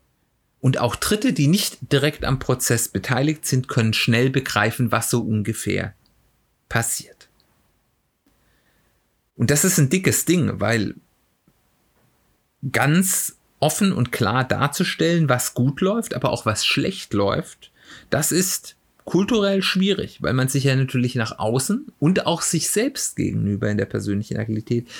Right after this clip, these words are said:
ja immer positiv darstellen will. Man will ja immer zeigen, „Ah, ich bin gut, ich bin toll.“ Hier, ich möchte nicht die Negativen zeigen, ich möchte keine Schwäche zeigen. Ich möchte Stärke zeigen.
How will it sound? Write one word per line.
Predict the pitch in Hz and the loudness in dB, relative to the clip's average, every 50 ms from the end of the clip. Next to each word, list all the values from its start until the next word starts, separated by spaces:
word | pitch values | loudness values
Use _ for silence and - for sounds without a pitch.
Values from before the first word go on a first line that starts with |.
| - - - - | -16 -18 -8 -2
ja | - 127 - | -2 0 2
immer | - 151 160 165 170 160 - _ _ _ _ | 2 2 2 2 2 0 -4 _ _ _ _
positiv | - - 165 - - 175 180 - 151 147 - | -2 -2 0 0 0 -2 -2 -2 -4 -4 -2
darstellen | - 131 127 131 139 - - - - - - 98 - | 0 2 2 2 0 0 -2 -2 -2 -2 -2 -4 -8
will. | - - - - _ _ _ _ _ - | -10 -12 -16 -18 _ _ _ _ _ -6
Man | 110 110 113 110 | -2 -2 0 2
will | 123 143 170 | 2 2 2
ja | 175 127 | 2 0
immer | - 73 110 110 104 101 95 95 - _ _ - | 0 2 2 2 2 2 0 -2 -6 _ _ -8
zeigen, | - - 101 98 98 98 - | -6 -6 -4 -4 -4 -4 -2
„Ah, | 113 110 - - _ _ _ | -2 -4 -4 -8 _ _ _
ich | - - - - | -10 -8 -4 0
bin | 117 117 110 | 2 2 4
gut, | 120 117 104 - - | 4 2 0 -2 -6
ich | - - - - | -8 -8 -4 -2
bin | 117 113 | -2 -2
toll.“ | - - 110 107 - - - _ _ _ _ _ _ _ _ _ _ _ - | 0 0 0 0 0 -4 -8 _ _ _ _ _ _ _ _ _ _ _ -4
Hier, | - 123 120 117 110 107 - - _ _ _ - | 0 2 2 2 2 0 -4 -10 _ _ _ -8
ich | 127 - - | -8 -4 -2
möchte | 117 110 - - 123 | -2 -2 0 2 4
nicht | 131 151 147 - - | 4 4 2 0 0
die | 135 113 107 104 - - | 0 2 2 0 -2 -2
Negativen | - 110 113 107 110 110 - - 110 98 107 104 | 0 2 2 2 2 0 0 -2 -2 0 -2 -2
zeigen, | - - 107 104 104 101 - 107 | -2 -2 0 0 0 0 -2 -2
ich | 107 - | -2 -2
möchte | 127 127 127 - | -2 -2 0 0
keine | 131 - 135 131 135 131 | 0 0 2 2 2 2
Schwäche | - - - 107 - - 98 95 | 0 0 -2 -4 -4 -6 -8 -8
zeigen. | - - - 85 76 - - - - - - - - - - - - _ _ _ _ _ _ _ _ | -6 -6 -6 -6 -6 -10 -14 -16 -20 -20 -20 -20 -20 -20 -20 -20 -20 _ _ _ _ _ _ _ _
Ich | - 120 - | -6 -2 0
möchte | 117 120 123 120 - - 120 117 117 120 _ _ | 0 2 0 2 2 2 2 2 0 -2 _ _
Stärke | - - - 117 127 135 135 139 120 - | -6 -2 0 2 2 2 0 0 -2 -2
zeigen. | - - 101 95 95 - - | -4 -4 -6 -6 -8 -12 -18